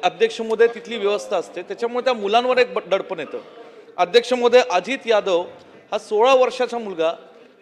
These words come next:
त्याचं दुर्दैवाने त्या अकॅडमीमध्ये राहत असताना मृत्यू झाला. आणि अध्यक्ष महोदय, मृत्यूची कारणं नेमकं काय, ही लोकांना लक्षात येत नाही. ते पोलिसांचं म्हणणं असे, असं ते सांगतात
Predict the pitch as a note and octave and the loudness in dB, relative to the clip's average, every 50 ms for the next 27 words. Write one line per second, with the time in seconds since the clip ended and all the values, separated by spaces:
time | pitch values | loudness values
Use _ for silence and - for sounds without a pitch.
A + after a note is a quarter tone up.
0 | _ - F#3+ F#3+ - B3 A#3 F#3 G3 F#3 F3+ G#3+ B3 B3 B3 C4 B3+ A#3+ A#3+ A#3+ | _ -10 -8 2 2 2 2 2 0 2 4 6 6 6 4 0 2 4 4 6
1 | B3+ C4 B3+ - E3+ F3+ - A3 A3 A3 A3+ A#3+ A#3+ A#3+ A#3 A#3+ B3 B3 A3+ F#3+ | 6 4 2 0 -4 -4 -2 -2 -2 -2 0 0 0 2 4 4 4 4 2 0
2 | G3 G#3 A3+ A3 G#3 - - A#3 B3 B3 G#3 F#3+ G3+ G3+ - - C4 A#3+ - G3 | -2 -2 -2 -6 -6 -4 -4 -4 -4 -4 -4 -4 -6 -6 -6 -6 -6 -4 -4 -4
3 | E3 C3 - - - - _ _ _ - - _ _ - F#3+ A#3+ B3+ B3 G3+ B3+ | -6 -6 -8 -12 -16 -20 _ _ _ -20 -20 _ _ -4 0 2 2 2 0 -2
4 | B3+ C4 C4+ C4 B3+ B3+ B3+ C4 C4 A3+ G3+ G3 G#3 - - B3 C4 C4 - C#4 | -4 -4 -4 -4 -2 4 4 4 4 4 -2 -4 -6 -6 -10 -12 -12 -8 -6 -8
5 | C#4 C#4 - A#3 G#3+ G3+ G3+ A3+ B3+ C4 B3+ A3+ G3 G3+ G#3 G#3 - C4+ B3+ - | -8 -2 0 2 2 2 0 0 0 0 0 0 -2 -8 -8 0 0 0 2 2
6 | B3+ B3+ B3 B3 B3 B3 A3+ A3 - - A#3+ A#3 A#3 G#3 F#3 - - G#3+ E3 F#3 | 0 0 0 -2 -6 -2 -2 -2 -2 -2 -2 -2 -2 -2 -4 -4 -6 -6 -6 -6
7 | F3+ - D#3+ F3 G3 G#3 G3+ A3 A3 - - F3+ F3+ G#3+ A3 A3 A#3 A3+ A3+ A3 | -12 -10 -8 -8 -8 -6 -8 -10 -10 -8 -10 -8 -8 -8 -8 -2 -2 -2 -2 -2
8 | A3+ A#3 A3 G3+ G3+ G#3 A3 A3+ G#3+ G3+ G#3+ A3+ A#3+ A#3+ A#3 - - - - - | -6 -6 -6 -6 -10 -2 0 0 -2 0 0 0 0 0 0 -4 -14 -20 -20 -20
9 | - - - F#3 - A#3+ A#3 B3 A#3 A#3 - A3 G#3 G3 G#3 G#3+ - C4+ B3 | -8 -6 -6 -4 -4 -2 -2 -2 -4 0 0 0 0 0 -2 2 4 4 4